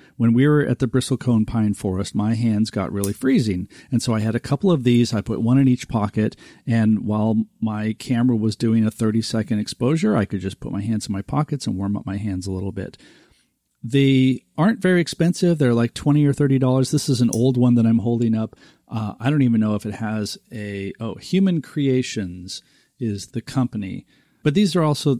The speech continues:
the types of things that you can recharge. So it gives you a light. It gives you a way to recharge your phone if you need to. There's a U S B A port on it. Uh, I think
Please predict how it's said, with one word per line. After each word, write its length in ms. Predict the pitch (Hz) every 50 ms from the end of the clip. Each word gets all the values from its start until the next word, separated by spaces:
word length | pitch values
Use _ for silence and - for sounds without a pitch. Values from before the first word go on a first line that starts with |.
| - -
the 120 | - 135
types 340 | - - 127 127 117 - -
of 100 | 127 -
things 380 | - 123 120 113 113 107 - -
that 220 | 117 107 104 - - _
you 200 | - 143 143 131
can 520 | - - 139 135 127 123 120 117 117 117 -
recharge. 720 | 127 139 165 - - - 139 123 117 113 110 107 - - - -
So 160 | - - 127
it 80 | 120
gives 240 | - 160 170 143 -
you 120 | 165 143 131
a 40 |
light. 300 | 120 110 107 107 110 -
It 100 | 120 110
gives 240 | - 143 139 131 131
you 100 | 143 135
a 40 | 131
way 180 | 120 120 113 113
to 80 | 107
recharge 400 | 104 110 107 - - 101 95 -
your 80 | - 107
phone 320 | - - 175 170 170 156
if 140 | 151 139 -
you 80 | 147 139
need 160 | 139 135 127
to. 120 | - 143
There's 200 | 120 117 101 -
a 80 | 104 98
U 200 | 101 104 101 101
S 120 | 101 -
B 280 | - - 113 107 107 90
A 180 | 95 104 107
port 380 | 104 - - - 107 101 107 -
on 160 | 104 101 104
it. 160 | 104 104 98 - - - - - _ _ _
Uh, 60 | - 101
I 140 | 95 95
think 240 | 95 - 120 110 -